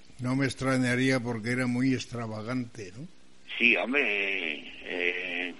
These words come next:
Speaker 2: este, yo creo que Groucho es uno de los, o si no, el más grande cómico de toda,
Speaker 1: Sí, sin
Speaker 2: por lo menos
Speaker 1: duda.
Speaker 2: del siglo veinte, ¿eh?
Speaker 1: Sin duda, sin duda.
Speaker 2: Por
Speaker 1: A
Speaker 2: encima
Speaker 1: mí,
Speaker 2: de Groucho.
Speaker 1: a mí hay, eh,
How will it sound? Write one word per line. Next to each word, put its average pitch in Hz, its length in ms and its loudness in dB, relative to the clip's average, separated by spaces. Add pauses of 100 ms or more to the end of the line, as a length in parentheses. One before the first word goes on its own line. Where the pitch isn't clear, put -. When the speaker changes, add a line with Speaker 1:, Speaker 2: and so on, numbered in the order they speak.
(720)
Speaker 2:
este, - 520 -8 (1400)
yo 135 120 2
creo 175 140 6
que 170 120 8
Groucho 151 420 4
es 139 140 2
uno 135 200 2
de 139 120 6
los, 104 480 2 (600)
o - 160 -8
si 95 140 -4
no, 131 160 4
el 143 100 2
más 127 240 2
grande 147 440 0
cómico 131 420 -2
de 113 100 -4
toda, 107 640 2
Speaker 1:
Sí, 123 140 -2 (160)
sin - 200 -10
Speaker 2:
por 120 100 0
lo 117 40 4
menos 123 140 6
Speaker 1:
duda. 180 80 4
Speaker 2:
del 139 80 2
siglo 120 180 0
veinte, 98 400 -4
¿eh? 98 140 -10 (400)
Speaker 1:
Sin 117 320 -6
duda, 113 320 -4
sin 110 260 -6
duda. 107 300 -6 (500)
Speaker 2:
Por 120 140 4
Speaker 1:
A 117 60 0
Speaker 2:
encima 151 260 0
Speaker 1:
mí, 170 60 4
Speaker 2:
de 127 80 4
Groucho. 117 340 -2 (280)
Speaker 1:
a 123 120 -6
mí 139 200 2
hay, 147 200 6
eh, 135 360 2